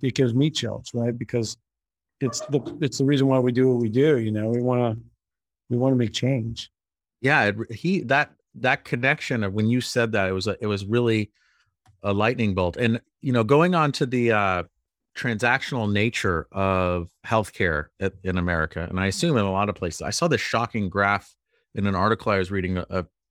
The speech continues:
Speaker 2: within the past couple of weeks, where if, you know, on the graph, it showed the number of physicians was this flat line of, uh, along the y-axis of just whatever. And the number of administrators was exponentially grow, uh, exponential growth above that.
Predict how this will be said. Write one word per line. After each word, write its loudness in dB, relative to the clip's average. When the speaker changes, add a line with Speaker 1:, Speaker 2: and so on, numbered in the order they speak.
Speaker 2:
within 0
the 0
past -2
couple -2
of -2
weeks, 0
where 0
if, 0
you -4
know, 2
on 0
the -4
graph, 0
it -4
showed 0
the 2
number 2
of 0
physicians -4
was -6
this -6
flat 0
line -2
of, -2
uh, 0
along 0
the -2
y-axis -2
of -4
just -4
whatever. -2
And 2
the 4
number 4
of 4
administrators 2
was -4
exponentially 0
grow, 2
uh, 0
exponential -2
growth 0
above 0
that. -2